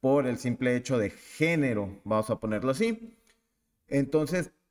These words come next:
yo siempre era ocho de marzo y fue lo que me enseñaron.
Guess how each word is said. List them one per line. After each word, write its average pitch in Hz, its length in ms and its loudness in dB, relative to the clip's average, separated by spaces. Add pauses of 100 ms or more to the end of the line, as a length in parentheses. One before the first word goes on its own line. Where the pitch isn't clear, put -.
(480)
yo 185 200 0
siempre 202 340 2
era 170 800 2
ocho 147 260 0
de 131 60 4
marzo 151 320 0
y 151 60 4
fue 151 260 4
lo 156 200 4
que 127 100 0
me 120 100 2
enseñaron. 135 800 -2